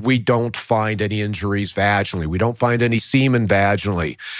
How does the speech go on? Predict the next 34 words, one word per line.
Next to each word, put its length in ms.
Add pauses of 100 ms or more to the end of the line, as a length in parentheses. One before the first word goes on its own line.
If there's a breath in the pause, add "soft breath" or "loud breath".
(180 loud breath)
Well, 120
that's 320
just 400
part 500
of 320
a 140
sexual 420
interaction 540
that 160
an 80
offender 500
does 420
to 280
a 140
victim. 440
Offender 400
may 220
bite 520
the 60
victim's 480
neck. 480
That 260
is 220
a 120
sexual 840
assault, 640
even 500
though 600
it's 200
not 220
considered 460
part 240
of 80
the 200